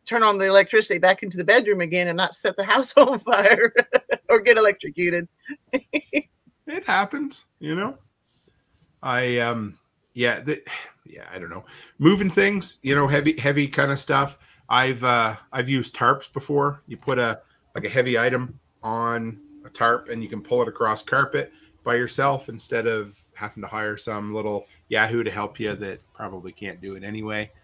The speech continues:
Speaker 2: But yeah.
Speaker 1: Oh, I got an awesome strap. My boys used to work at this place, and it's, and it was a,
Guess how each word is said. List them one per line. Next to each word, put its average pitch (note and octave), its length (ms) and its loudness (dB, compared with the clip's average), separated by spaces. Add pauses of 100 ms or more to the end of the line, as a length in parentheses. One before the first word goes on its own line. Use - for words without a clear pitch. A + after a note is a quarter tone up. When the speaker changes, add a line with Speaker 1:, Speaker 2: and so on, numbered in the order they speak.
(340)
Speaker 2:
But E2 280 -14 (100)
yeah. G3 240 -6 (1300)
Speaker 1:
Oh, D4+ 220 2
I D#4 100 4
got C#4+ 280 4
an A#3 80 4 (100)
awesome C4 540 6
strap. C4+ 600 4 (340)
My A#3 160 4
boys C#4+ 360 6
used C4+ 180 0
to A#3+ 80 2
work C4 180 8
at B3+ 80 2
this A#3 160 -2
place, C4 360 6
and A3 100 -2
it's, G#3 160 0
and A3 200 0
it A3 60 0
was G#3 160 4
a, F#3 260 10